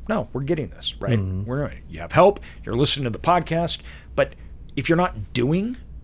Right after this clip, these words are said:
Speaker 1: you're really not learning. There's just
Speaker 2: Mm-hmm.
Speaker 1: some things that you can't learn unless you're doing. You have to be out there, you have to be participating, you have to be active. Hence the reason why with our inner circle, we went to case studies.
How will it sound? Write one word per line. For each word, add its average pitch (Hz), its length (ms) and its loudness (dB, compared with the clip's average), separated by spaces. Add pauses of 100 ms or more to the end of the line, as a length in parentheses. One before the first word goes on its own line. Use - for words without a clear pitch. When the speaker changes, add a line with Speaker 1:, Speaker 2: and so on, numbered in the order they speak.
(920)
Speaker 1:
you're 151 160 4
really 139 480 4
not 117 240 2
learning. 92 320 -4 (240)
There's 131 220 6
just 95 220 4
Speaker 2:
Mm-hmm. 98 80 4
Speaker 1:
some 160 240 4
things 151 280 0
that 135 140 -2
you 120 80 -2
can't 120 360 -4
learn 104 400 -4
unless 101 340 -4
you're 95 80 -6
doing. 80 260 -12
You 101 140 0
have 120 160 2
to 139 60 -2
be 113 200 -2
out 131 240 2
there, 101 120 -4
you 98 120 -6
have 98 100 -4
to 107 80 -6
be 101 100 -2
participating, 101 680 -2
you 98 60 -6
have 95 80 -6
to 101 80 -10
be 101 80 -2
active. 117 300 -4 (300)
Hence 180 220 0
the 156 100 0
reason 151 220 4
why 143 100 8
with 143 220 4
our 123 100 4
inner 117 140 -2
circle, 135 340 2
we 131 160 2
went 131 200 2
to - 60 -8
case - 300 2
studies. - 540 -4